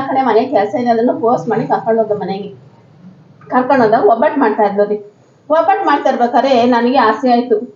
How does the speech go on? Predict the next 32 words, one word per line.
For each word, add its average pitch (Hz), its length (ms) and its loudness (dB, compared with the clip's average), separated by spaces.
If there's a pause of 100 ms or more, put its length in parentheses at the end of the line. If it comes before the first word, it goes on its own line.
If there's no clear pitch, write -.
(100)
ತಿನ್ಬೇಕು 233 460 2
ಅನ್ಸೋದು. 208 320 0
"ಏ, 214 200 4
ಕೊಡ್ತಾಳಲ್ವಾ, 220 640 4
ಇಲ್ಲೇ 208 240 0
ತಿನ್ಕೊಂಡ್ 208 400 0
ಹೋಗ್ಬಿಡೋಣ" 202 280 0
ಅಂತ 190 260 -6
ನಾನು 208 300 0
ಅನ್ಕೊಂಡೆ 202 380 -2
ರೀ. 202 180 -2 (680)
ನೋಡಿದ್ರೆ 247 400 2
ಬರೀ 240 200 2
ಮಾತಲ್ಲೇ 254 500 2
ಮನೆ 320 260 0
ಕಟ್ಸ್ಬಿಟ್ಲು 277 460 0
ರೀ. - 220 -4 (640)
ಬರೀ 240 360 4
"ಗೌರಿ 233 280 2
ಗಣೇಶ 226 320 2
ಹಬ್ಬ 220 120 0
ಹಿಂಗ್ 226 240 0
ಮಾಡ್ದೆ, 226 300 0
ನನ್ 226 180 0
ಮಗಳಿಗೆ 226 380 0
ಇದನ್ನ 220 260 -2
ಕೊಟ್ಟೆ, 226 540 -4 (180)
ನನ್ 240 200 2
ಮಗ 233 220 2
ಇದನ್ನ 240 280 2
ತಂದು 220 140 2
ಕೊಟ್ಟ, 220 240 0